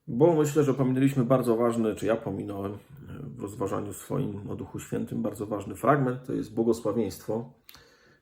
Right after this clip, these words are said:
e, z trzynastego rozdziału, z trzynastego wersetu, takie chyba jedyne błogosławieństwo, które w jakiś sposób odzwierciedla tą frazę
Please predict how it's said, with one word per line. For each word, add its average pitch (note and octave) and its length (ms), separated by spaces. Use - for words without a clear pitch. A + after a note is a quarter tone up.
e, A#2 160
z - 60
trzynastego B2+ 460
rozdziału, A2 480
z - 60
trzynastego A#2 480
wersetu, A#2+ 440
takie - 320
chyba A#2 180
jedyne B2 300
błogosławieństwo, A2+ 920
które A2+ 200
w A2+ 40
jakiś A2+ 260
sposób - 420
odzwierciedla A2 840
tą A#2 140
frazę G#2+ 420